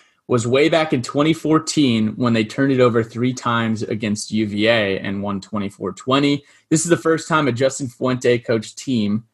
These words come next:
has won an A C C game with three turnovers." Winning the turnover battle is going to be very important, especially in a game,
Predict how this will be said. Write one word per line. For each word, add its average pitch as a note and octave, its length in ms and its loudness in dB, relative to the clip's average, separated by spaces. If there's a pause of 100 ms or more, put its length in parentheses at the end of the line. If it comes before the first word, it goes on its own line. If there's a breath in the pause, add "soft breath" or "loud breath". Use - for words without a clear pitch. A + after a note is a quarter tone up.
(160)
has G#2+ 240 -2
won A2 220 0
an G#2 200 -2
A A#2+ 160 -2
C A#2+ 220 -8
C C#3 280 -2
game G#2 460 0
with F#2+ 220 -6
three A2+ 340 -4
turnovers." F#2 640 -6 (400 soft breath)
Winning C#3 260 4
the C#3+ 100 2
turnover C3 440 0
battle A2 340 2
is G2+ 180 -4
going G#2+ 200 -2
to G2 60 -2
be G2 120 -4
very G2+ 300 -4
important, F#2+ 440 -6
especially G2+ 640 -2 (920)
in C3+ 160 0
a D3+ 60 2
game, B2 580 -2